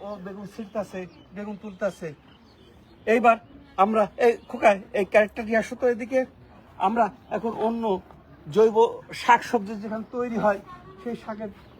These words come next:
স্থানে যাও। তুমি একটু সামনে যাও। হ্যাঁ। হ্যাঁ। আমরা এখানে দেখবো যে আসলে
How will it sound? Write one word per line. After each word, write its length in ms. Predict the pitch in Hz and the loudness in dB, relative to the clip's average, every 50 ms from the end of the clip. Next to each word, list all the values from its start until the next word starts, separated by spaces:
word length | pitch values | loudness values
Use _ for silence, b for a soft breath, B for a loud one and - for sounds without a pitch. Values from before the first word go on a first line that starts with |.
| - - - - - 220 | -20 -20 -20 -16 -14 -10
স্থানে 240 | - - 226 214 196 | -6 -4 -4 -4 -4
যাও। 120 | 185 185 | -6 -8
তুমি 160 | 185 - 226 214 | -10 -12 -14 -14
একটু 200 | - - - - | -14 -14 -14 -12
সামনে 200 | 220 214 208 202 | -12 -10 -10 -8
যাও। 140 | 226 226 233 - 269 269 - - - - - - - - - - - - - - - - - - - - - - - - - - - - - - | -10 -10 -12 -12 -16 -20 -20 -20 -20 -20 -20 -20 -20 -20 -20 -20 -20 -20 -20 -18 -14 -12 -12 -12 -14 -18 -20 -20 -20 -20 -20 -20 -20 -20 -18 -16
হ্যাঁ। 120 | 143 - - - - - - - - - - - - - - - - - - - - - - - - 359 359 - - - - - - | -16 -16 -16 -18 -20 -20 -20 -20 -20 -20 -18 -18 -18 -18 -18 -20 -20 -20 -20 -20 -20 -20 -20 -20 -20 -20 -20 -20 -20 -20 -20 -20 -18
হ্যাঁ। 120 | - 262 - - - - _ _ _ - - - - - _ - _ _ _ _ _ _ _ _ - _ _ _ _ - - _ _ - - - - - - - - - - | -18 -18 -18 -18 -20 -20 _ _ _ -20 -20 -20 -20 -20 _ -20 _ _ _ _ _ _ _ _ -20 _ _ _ _ -20 -20 _ _ -20 -20 -20 -20 -20 -20 -20 -20 -12 -6
আমরা 340 | 170 208 233 254 254 233 - - - - - - - - - - - - | -6 -4 -2 -2 -4 -4 -6 -12 -20 -20 -20 -20 -20 -20 -20 -16 -10 -8
এখানে 260 | 208 196 240 233 233 | -6 -4 -4 -4 -4
দেখবো 280 | 214 226 220 240 233 | -4 -6 -6 -4 -4
যে 120 | 220 214 220 | -4 -4 -6
আসলে 360 | 190 185 - 262 262 247 | -8 -8 -10 -8 -6 -6